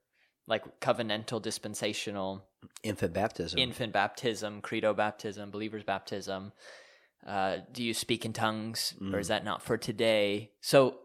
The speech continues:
Speaker 1: those matter. Some of them matter so much that you really can't function in one local church believing both as a church. Like, either you let people speak in tongues during the service or you don't, you know? And so you have to make those decisions.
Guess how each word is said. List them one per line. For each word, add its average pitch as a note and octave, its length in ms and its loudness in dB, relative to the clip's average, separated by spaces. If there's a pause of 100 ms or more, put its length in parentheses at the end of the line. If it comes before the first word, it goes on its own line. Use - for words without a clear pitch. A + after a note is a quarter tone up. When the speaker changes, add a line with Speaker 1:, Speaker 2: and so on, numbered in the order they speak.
Speaker 1:
those F3 480 6
matter. A#2+ 640 4
Some E3+ 220 2
of F#3+ 100 2
them D3 160 2
matter B2+ 260 6
so C3 260 4
much B2 320 4
that A2+ 160 6
you A2+ 280 -2
really E3 280 6
can't D#3 320 -2
function B2 480 -4
in G2+ 120 -6
one G#2+ 200 2
local G2 260 0
church F#2 360 -6
believing F#2 540 -6
both F#2 320 0 (120)
as E2+ 160 -8
a C3 40 -4
church. - 460 -2 (420)
Like, C3 160 0
either D#3+ 220 10
you B2+ 400 6
let C#3 180 8
people B2+ 240 0
speak - 280 -4
in G#2 80 -4
tongues A2 500 -2 (160)
during A2 220 0
the G2 60 -6
service G2 500 0
or F#2 60 -6
you C#2+ 100 -8
don't, B1+ 360 -8 (380)
you G2+ 140 -8
know? G2 160 -16 (560)
And B2+ 160 2
so A#2+ 180 8
you A#2 200 2
have C3+ 200 4
to A#2+ 80 -2
make G#2+ 200 0
those G2 180 0
decisions. F2+ 560 -8